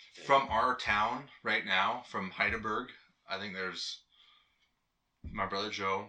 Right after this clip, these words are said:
Speaker 2: my brother T J, and there's two guys, two other older guys that, that have been full-time artists.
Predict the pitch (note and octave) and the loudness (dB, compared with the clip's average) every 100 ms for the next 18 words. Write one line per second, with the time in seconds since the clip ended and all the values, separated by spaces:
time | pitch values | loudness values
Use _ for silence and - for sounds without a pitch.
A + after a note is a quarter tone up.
0 | - _ - F#2 G2 G2 G2 G2+ F#2+ G2 | -12 _ -10 -6 -4 -4 -6 -8 -4 2
1 | F#2+ D3 - _ _ _ _ _ _ _ | 2 0 -6 _ _ _ _ _ _ _
2 | F#2 F2 E2 - - G#2+ G2 F2+ F2+ F2 | -12 -8 -8 -8 -8 -6 -4 -2 -2 -4
3 | - _ - G#2 F2+ F#2 F#2 F2+ F2 F2 | -12 _ -12 -4 -2 -2 -2 -4 -8 -6
4 | F2 F2 E2 E2+ E2+ - - F2+ F2 E2+ | -4 -4 -6 -8 -10 -12 -14 -10 -10 -8
5 | F2 E2+ - F2+ F2 - D#3+ E3 E3+ E3 | -10 -10 -12 -12 -10 -10 -10 -8 -10 -10
6 | - - | -14 -14